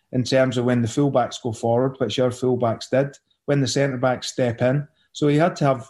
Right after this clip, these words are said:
like, a real strong game understanding in terms of what was required at that moment, as well as having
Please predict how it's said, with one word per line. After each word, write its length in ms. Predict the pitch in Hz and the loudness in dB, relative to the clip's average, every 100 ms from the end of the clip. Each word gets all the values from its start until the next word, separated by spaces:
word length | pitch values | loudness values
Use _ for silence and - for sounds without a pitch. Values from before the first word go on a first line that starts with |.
| _ | _
like, 180 | 147 - | -6 -2
a 80 | 160 | 2
real 160 | 190 | 2
strong 340 | 175 - 135 127 | 2 0 0 2
game 300 | 131 135 127 | 2 2 2
understanding 720 | 120 113 - 131 139 147 151 | 0 -2 -2 0 2 2 2
in 100 | 143 | 0
terms 320 | 139 135 135 | 0 0 0
of 60 | 123 | 0
what 160 | 156 | 0
was 160 | 143 127 | -2 -6
required 440 | 117 127 131 127 | -4 0 0 0
at 100 | 123 120 | -2 -4
that 200 | 120 104 | -4 0
moment, 380 | 139 156 185 185 _ - - | 0 2 0 -2 _ -16 -4
as 160 | 135 | -2
well 280 | 131 156 147 | 2 4 2
as 100 | 127 | 0
having 500 | 123 135 127 123 117 | 0 0 2 -2 -2